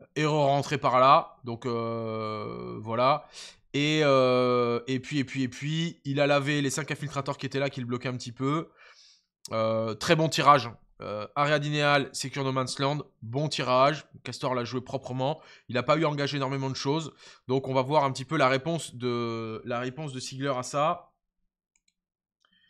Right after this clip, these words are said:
Ok, j'essaie d'aller chercher le T deux de Sigler. Ok. Euh...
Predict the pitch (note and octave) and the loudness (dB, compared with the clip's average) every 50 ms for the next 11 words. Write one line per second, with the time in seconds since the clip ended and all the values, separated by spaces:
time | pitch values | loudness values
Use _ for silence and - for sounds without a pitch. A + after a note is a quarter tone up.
0 | _ _ _ _ _ _ _ _ _ _ _ _ _ _ _ _ _ _ _ _ | _ _ _ _ _ _ _ _ _ _ _ _ _ _ _ _ _ _ _ _
1 | _ _ _ _ _ _ _ _ _ _ _ _ _ _ _ _ _ _ _ - | _ _ _ _ _ _ _ _ _ _ _ _ _ _ _ _ _ _ _ -12
2 | B2 B2+ B2 A#2+ B2 - D3 D3 D3+ D#3 D#3 D#3+ C#3+ - - - A#2 B2 A#2 - | -10 -8 -8 -10 -10 -10 -8 -6 -4 -4 -4 -6 -8 -10 -14 -14 -12 -12 -12 -10
3 | C3+ B2+ C3 C3 B2+ - C3+ - - C#3+ B2+ B2 C3+ C3 B2 C3+ B2 - - - | -8 -6 -6 -6 -6 -8 -10 -12 -10 -10 -10 -10 -10 -10 -10 -10 -10 -12 -14 -14
4 | B2 A#2+ C3 C#3 D3 D3+ D3+ D#3 - - - _ _ _ _ _ _ _ _ _ | -12 -10 -6 -6 -4 -2 -2 -2 -4 -6 -10 _ _ _ _ _ _ _ _ _
5 | _ _ _ _ _ _ _ _ _ _ _ _ _ _ _ _ _ _ _ _ | _ _ _ _ _ _ _ _ _ _ _ _ _ _ _ _ _ _ _ _
6 | _ _ _ _ _ _ _ _ _ _ _ _ _ _ _ _ _ _ _ _ | _ _ _ _ _ _ _ _ _ _ _ _ _ _ _ _ _ _ _ _
7 | _ _ _ _ F3+ F3+ F3+ F#3 F#3 _ _ _ _ _ _ _ _ _ _ _ | _ _ _ _ _ _ _ _ _ _ _ _ _ _ _ _ _ _ _ _
8 | _ _ _ _ _ _ _ _ _ E3 E3 D#3 - D3 C3 - - - - - | _ _ _ _ _ _ _ _ _ -6 -6 -4 -2 -2 -2 -4 -4 -8 -18 -16
9 | - - - - - _ - - B2 C3 C3+ C3+ C3+ C3+ C3+ C3+ C#3 C3+ C3+ C#3 | -16 -14 -14 -16 -18 _ -10 -4 0 2 2 4 2 2 0 -2 -4 -4 -4 -4
10 | C3+ C3+ C3+ C3+ | -4 -4 -6 -6